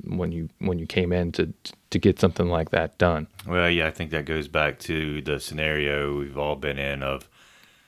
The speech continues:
Speaker 2: you know, your washing machine breaks, your dishwasher breaks, uh, and it's gonna cost as much money, if not more, to get it repaired,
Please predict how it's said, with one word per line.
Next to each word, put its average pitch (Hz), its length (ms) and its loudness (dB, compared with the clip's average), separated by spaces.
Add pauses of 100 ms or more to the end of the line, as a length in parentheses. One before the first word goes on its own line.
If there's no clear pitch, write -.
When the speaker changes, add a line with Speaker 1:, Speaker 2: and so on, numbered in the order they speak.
(200)
Speaker 2:
you 73 100 -10
know, 73 60 -6
your 71 140 -4
washing 80 360 4
machine 73 420 0
breaks, 69 440 -2
your 73 100 -4
dishwasher 73 640 2
breaks, 67 520 -4
uh, 73 40 -4
and 69 600 -4 (280)
it's 82 180 0
gonna 73 180 -2
cost 76 600 0 (760)
as 85 200 4
much 82 340 2
money, 80 440 2
if 73 180 -2
not 76 220 2
more, 80 320 0
to - 100 -6
get 80 160 4
it 73 100 2
repaired, 78 720 2